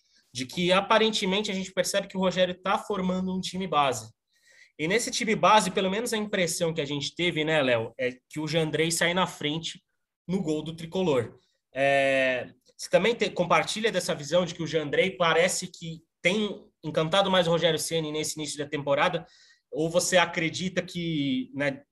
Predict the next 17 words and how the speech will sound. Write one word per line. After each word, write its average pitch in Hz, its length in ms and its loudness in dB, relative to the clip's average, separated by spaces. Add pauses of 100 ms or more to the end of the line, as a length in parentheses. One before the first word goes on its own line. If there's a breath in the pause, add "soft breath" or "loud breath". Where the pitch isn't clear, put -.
o, 160 200 -18 (280)
ainda 175 320 4
não 185 240 4
dá 175 160 4
pra 175 160 4
gente 170 240 -4
ter 170 140 -6
este 170 240 -6
recado 160 640 0 (100)
desse 147 280 -6
início 151 240 -12
de - 40 -20
temporada 147 320 -4
de 139 60 -8
São 147 100 -8
Paulo? 131 320 -2 (300 loud breath)
E 160 180 -2